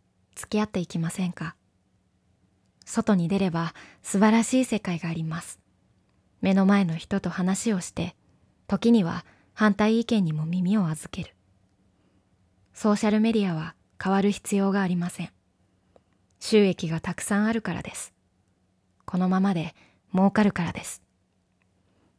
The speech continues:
今守られているのはユーザーの権利ではなく、巨大企業の特権と権利だということを知っていてください。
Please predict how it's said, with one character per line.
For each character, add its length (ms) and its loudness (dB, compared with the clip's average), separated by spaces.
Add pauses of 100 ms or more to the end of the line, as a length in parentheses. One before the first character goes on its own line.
(180)
今 220 2
守 300 2
ら 80 4
れ 100 2
て 120 -4
い 80 -2
る 100 2
の 140 0
は 220 -6 (360)
ユ 160 10
ー 20 8
ザ 160 8
ー 20 8
の 140 6
権 240 6
利 80 4
で 100 2
は 140 2
な 100 2
く、 220 -8 (640)
巨 140 4
大 200 8
企 180 4
業 160 6
の 120 0
特 200 -6
権 200 -2
と 220 -4 (360)
権 220 2
利 100 2
だ 100 0
と 120 -6
い 140 -2
う 60 -4
こ 140 -4
と 180 -2
を 80 -6
知 120 -10
っ 40 -16
て 140 -4
い 80 -4
て 100 -6
く 100 -6
だ 120 -10
さ 140 -10
い。 120 -18